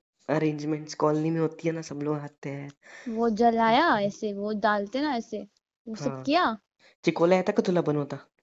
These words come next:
Speaker 2: काय?
Speaker 1: चिकोल्या। तो
Speaker 2: हिंदी
Speaker 1: शेनाचा
Speaker 2: में
Speaker 1: बनवतात।
Speaker 2: क्या बोलते हैं?
Speaker 1: शेनाचा बनवतात।
Speaker 2: वो ऐसे गोल गोल थाप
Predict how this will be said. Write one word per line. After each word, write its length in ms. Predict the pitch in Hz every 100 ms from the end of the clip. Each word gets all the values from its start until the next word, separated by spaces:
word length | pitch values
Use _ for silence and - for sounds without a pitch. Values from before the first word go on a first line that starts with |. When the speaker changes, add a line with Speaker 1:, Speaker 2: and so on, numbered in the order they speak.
| _ _ _ _ _ _ _ _ _ _ 240
Speaker 2:
काय? 420 | 220 208 220 370 - _ _ _ -
Speaker 1:
चिकोल्या। 400 | 147 156 147 147
तो 80 | - _ _ _ _ _ _ _ _ _ _ _ _ _ _ -
Speaker 2:
हिंदी 120 | 160
Speaker 1:
शेनाचा 360 | 165 156 151 160
Speaker 2:
में 100 | 156
Speaker 1:
बनवतात। 140 | 151
Speaker 2:
क्या 100 | 262
बोलते 440 | 240 240 220 208 202
हैं? 220 | 190 196 _ _
Speaker 1:
शेनाचा 440 | - 147 151 147 147
बनवतात। 420 | 151 143 - _ - _ _ _ _ _ _ _ - _ -
Speaker 2:
वो 180 | 254 311
ऐसे 680 | 302 302 320 311 277 226
गोल 380 | 208 226 247 247
गोल 320 | 247 262 262
थाप 280 | 233 233 226